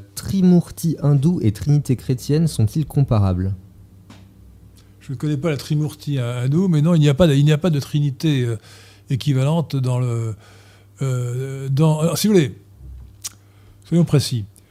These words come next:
Speaker 2: Je crois que le dogme de la Sainte Trinité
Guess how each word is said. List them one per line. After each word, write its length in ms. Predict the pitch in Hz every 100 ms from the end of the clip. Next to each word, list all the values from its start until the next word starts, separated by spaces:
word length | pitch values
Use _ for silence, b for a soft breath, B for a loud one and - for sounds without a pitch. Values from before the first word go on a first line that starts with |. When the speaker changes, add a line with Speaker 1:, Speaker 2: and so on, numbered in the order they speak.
| b
Speaker 2:
Je 140 | - 170
crois 420 | 160 - 190 165
que 140 | -
le 80 | 135
dogme 260 | 135 185 165
de 40 |
la 100 | 120
Sainte 240 | - 180 160
Trinité 720 | 160 143 123 147 151 180 220